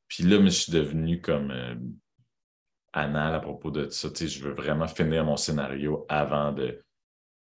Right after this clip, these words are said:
de commencer à dessiner, puis je veux le revoir plein de fois.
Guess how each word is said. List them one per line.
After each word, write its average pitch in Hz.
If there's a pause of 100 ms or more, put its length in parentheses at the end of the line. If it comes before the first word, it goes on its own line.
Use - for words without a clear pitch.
(140)
de 87
commencer 76
à 76
dessiner, 78
puis 76
je 64
veux 69
le 71
revoir 73
plein 71
de 67
fois. 73